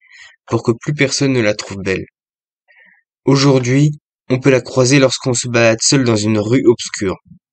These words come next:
Elle se rapproche de la personne, le bas du visage recouvert par un masque, demande une première fois, « Me trouves-tu belle ? » La personne répond alors, « Oui ». car elle est très altruiste. Alors elle enlève son masque et laisse voir sa blessure.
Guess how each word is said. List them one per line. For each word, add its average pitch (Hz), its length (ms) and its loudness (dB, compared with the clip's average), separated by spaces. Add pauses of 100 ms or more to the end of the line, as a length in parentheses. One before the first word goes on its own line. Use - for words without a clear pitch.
(600)
Elle 123 180 -2
se - 120 -2
rapproche 117 540 -2
de 101 80 -2
la 87 180 -2
personne, 147 460 2
le 117 80 2
bas 123 160 0
du 120 100 -8
visage 120 380 -4
recouvert 127 400 -4
par 90 160 -6
un 101 40 -4
masque, 139 380 -4 (580)
demande 143 340 4
une 120 120 0
première 113 320 -2
fois, « 156 160 0
Me 127 160 -2
trouves-tu 151 440 -6
belle ? » 95 260 0 (720)
La 117 140 -4
personne 156 440 0
répond 139 360 2
alors, « 120 280 0
Oui ». 104 300 -4 (360)
car 92 160 -2
elle 101 140 0
est 123 100 -4
très 117 240 0
altruiste. 98 680 -4 (120)
Alors 131 260 2
elle 120 100 2
enlève 131 300 2
son 104 160 -6
masque 127 440 -2 (580)
et 123 120 2
laisse 123 320 2
voir 135 240 -4
sa - 140 -2
blessure. 107 560 -4